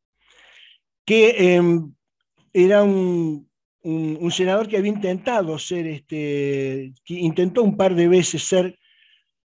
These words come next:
presidente de los Estados Unidos, pero no alcanzó a llegar, porque ustedes saben que allá en Estados Unidos,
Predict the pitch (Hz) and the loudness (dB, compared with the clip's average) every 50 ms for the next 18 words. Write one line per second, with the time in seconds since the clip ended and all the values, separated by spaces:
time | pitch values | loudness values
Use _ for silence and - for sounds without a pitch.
0 | _ _ - 160 170 156 - 170 180 196 208 202 202 190 175 170 151 170 165 - | _ _ -6 -6 -6 -6 -4 -2 -2 -2 -2 -2 -2 -4 -4 -6 -6 -10 -8 -6
1 | 196 196 196 190 - 185 180 185 202 214 214 208 - _ _ - 175 170 165 165 | -6 -6 -6 -6 -8 -8 -6 -4 -4 -4 -6 -8 -12 _ _ -6 -4 -4 -4 -4
2 | 160 170 175 175 165 139 - 151 151 139 139 - 175 165 156 147 165 175 180 175 | -4 -4 -4 -4 -6 -6 -8 -8 -8 -8 -8 -6 -6 -6 -4 -4 -2 0 0 0
3 | 185 202 202 - - 151 131 139 143 - - 175 170 - 202 190 170 156 139 - | 0 -2 -6 -12 -16 -18 -16 -16 -12 -8 -6 -6 -2 -2 0 0 0 -2 -4 -6
4 | 135 135 139 160 156 147 - - 175 175 185 165 - 202 202 190 175 180 202 214 | -8 -8 -6 -6 -6 -6 -6 -4 -4 -4 -4 -4 -4 -4 -2 -2 -2 -2 -4 -8
5 | 208 | -10